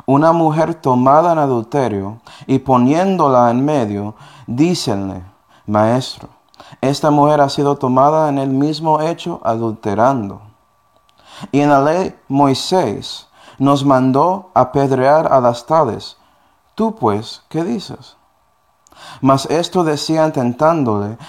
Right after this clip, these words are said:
para poderle acusar. Empero Jesús, bajado hacia abajo, escribía en tierra como, ah, con el dedo.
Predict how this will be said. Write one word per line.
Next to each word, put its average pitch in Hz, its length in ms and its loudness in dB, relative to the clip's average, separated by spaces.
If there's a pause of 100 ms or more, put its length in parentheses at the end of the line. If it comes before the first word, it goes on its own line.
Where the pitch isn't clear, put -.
(120)
para 127 300 2
poderle 135 420 0
acusar. 120 800 0 (340)
Empero 131 400 0
Jesús, 143 640 -2
bajado 151 640 2
hacia 147 400 0
abajo, 160 500 2
escribía 117 920 -2 (380)
en 117 260 -4
tierra 135 580 0
como, 110 460 -4 (300)
ah, 101 400 -2
con 107 180 0
el 98 180 -4
dedo. 120 380 -4